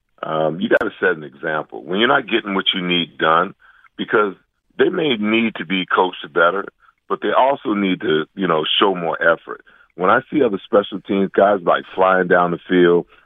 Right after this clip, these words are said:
you know, they're disciplined in their lane coverages. And, you know, they just, they play at a different level. You know, when I watch our special teams, guys just look like they're just loafing down the field and hoping that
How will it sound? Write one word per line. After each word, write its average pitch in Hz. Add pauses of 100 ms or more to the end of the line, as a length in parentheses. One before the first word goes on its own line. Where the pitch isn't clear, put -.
(580)
you 104
know, 90
they're 76
disciplined 92
in 87
their 73
lane 90
coverages. 82 (460)
And, 104
you 101
know, 98
they 104
just, 117 (120)
they 123 (120)
play 156
at 101
a 95
different 87
level. 95 (360)
You 95
know, 90
when 98
I 131
watch 117
our 110
special 110
teams, 110
guys 113
just 104
look 98
like 92
they're 82
just 78
loafing 95
down 85
the 80 (100)
field 80 (280)
and 85
hoping 107
that 85